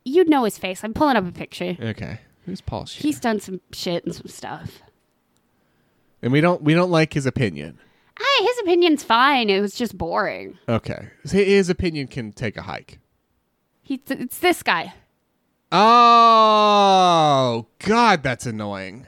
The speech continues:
Speaker 1: Don't you know his face?
Speaker 2: Yeah, I know his
Speaker 1: You, don't
Speaker 2: face.
Speaker 1: you know his face?
Speaker 2: Yeah, I wouldn't wanna hear that either.
Speaker 1: And it, yeah, you know,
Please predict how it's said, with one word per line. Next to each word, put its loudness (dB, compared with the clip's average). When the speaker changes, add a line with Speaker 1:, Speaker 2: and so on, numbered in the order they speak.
Speaker 1:
Don't 0
you 0
know 4
his -4
face? 2
Speaker 2:
Yeah, -2
I 2
know -2
his -12
Speaker 1:
You, 2
don't 2
Speaker 2:
face. -10
Speaker 1:
you -4
know 0
his -16
face? 2
Speaker 2:
Yeah, 2
I 2
wouldn't -2
wanna 0
hear -2
that -2
either. -8
Speaker 1:
And -2
it, -8
yeah, 4
you -2
know, 2